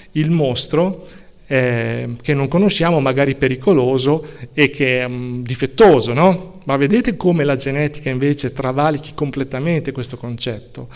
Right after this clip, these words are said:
Lo trovo più particolarmente affascinante. Recentemente leggevo un libro <clears throat> sulla vita di Ligabue,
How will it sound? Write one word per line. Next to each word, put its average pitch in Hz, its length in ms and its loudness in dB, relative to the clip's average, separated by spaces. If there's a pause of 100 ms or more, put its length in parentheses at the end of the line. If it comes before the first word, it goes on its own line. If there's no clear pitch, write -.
(400)
Lo 143 100 0
trovo 196 240 2
più - 220 -10
particolarmente 185 560 0
affascinante. 139 420 -2
Recentemente 175 640 2
leggevo 151 420 2
un 135 100 0
libro 165 580 4
<clears throat> - 440 2 (520)
sulla 143 220 2
vita 160 200 0
di 131 120 0
Ligabue, 131 640 -2